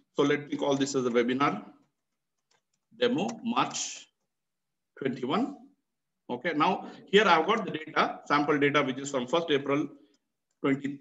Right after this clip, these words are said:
nineteen. So I'm going to create this company, that's all. Okay,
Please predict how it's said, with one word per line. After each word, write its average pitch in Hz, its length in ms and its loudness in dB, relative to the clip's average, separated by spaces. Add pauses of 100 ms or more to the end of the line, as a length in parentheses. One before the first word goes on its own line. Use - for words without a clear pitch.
nineteen. 165 600 0
So 147 120 2
I'm 135 180 2
going 131 180 0
to 131 60 -10
create 127 280 -4
this 120 100 -10
company, 131 440 -4 (100)
that's 117 240 -4
all. 240 320 -4 (720)
Okay, 143 280 -2